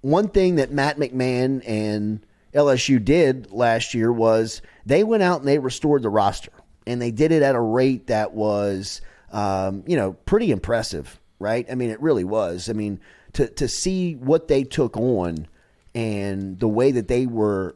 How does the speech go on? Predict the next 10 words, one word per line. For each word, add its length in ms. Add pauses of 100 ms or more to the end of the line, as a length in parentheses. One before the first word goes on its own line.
they, 220
they 240
finished 500
up 240
as 140
far 220
as 80
the 100
roster 580
looked, 580